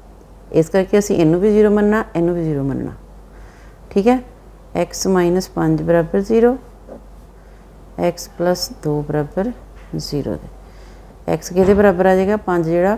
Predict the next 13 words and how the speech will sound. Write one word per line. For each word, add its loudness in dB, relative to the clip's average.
ਬਰਾ-, -2
ਬਰਾਬਰ 0
ਦੇ 0
ਇੱਧਰ 0
ਜਾਏਗਾ 2
ਤਾਂ -10
ਇਹ 0
plus -4
ਦਾ 0
ਹੋ 2
ਜਾਏਗਾ। 0
x -6
ਬਰਾਬਰ 2